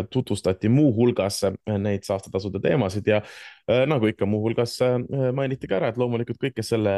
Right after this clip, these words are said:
eh, plaaniga praegu rahul ei ole, et asi läheb ju ka ometigi Riigikogusse arutelusse ja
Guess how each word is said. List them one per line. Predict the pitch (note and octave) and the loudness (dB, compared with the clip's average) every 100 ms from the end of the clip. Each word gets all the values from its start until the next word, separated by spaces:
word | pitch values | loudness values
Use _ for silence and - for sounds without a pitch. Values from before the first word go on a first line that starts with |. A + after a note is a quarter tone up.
| G2+ | 0
eh, | F#2+ G#2+ G2 | 0 -2 0
plaaniga | A#2+ A2+ G2 G2 | 0 0 -2 -2
praegu | A2 G2+ | -2 0
rahul | A#2 G#2 F2 | 0 0 0
ei | A2 | 0
ole, | A#2+ F2 | 0 -2
et | E2+ | -2
asi | G2+ F#2 | -4 -4
läheb | E2 F2 | -4 -4
ju | F2 | -6
ka | E2 F2+ | -4 0
ometigi | F2+ G#2+ E2 F2 F#2+ | 0 0 -2 -4 0
Riigikogusse | G#2 F#2 E2 F2+ - | 0 0 -4 -8 -2
arutelusse | G#2+ G#2 - F2 E2+ - F2+ | 0 0 -4 -8 -6 -2 0
ja | E2+ | 0